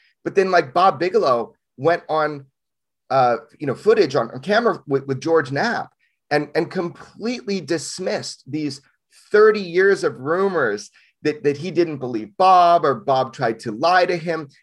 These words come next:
So people just don't know. And, and I don't blame them. I don't blame them. So, so Chris Mellon had the same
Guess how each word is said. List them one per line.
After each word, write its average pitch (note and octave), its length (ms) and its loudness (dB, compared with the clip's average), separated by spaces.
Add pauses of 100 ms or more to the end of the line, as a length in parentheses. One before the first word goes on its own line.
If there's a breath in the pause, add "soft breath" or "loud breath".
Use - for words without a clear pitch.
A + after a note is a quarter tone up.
So - 160 -2
people A#3 240 -4
just G3+ 200 -8
don't E3 200 4
know. C#3+ 440 2
And, D3 180 -2
and F3+ 100 0
I F3 80 4
don't A#3+ 300 2
blame B2+ 460 -6
them. - 260 -18 (100)
I D3 60 4
don't F#3+ 280 0
blame B2 440 -2
them. - 280 -18 (380 soft breath)
So, D3+ 220 0
so D#3+ 160 -4
Chris A3+ 340 0
Mellon F3 460 0
had D3+ 300 -4
the C#3+ 80 0
same E3+ 600 -4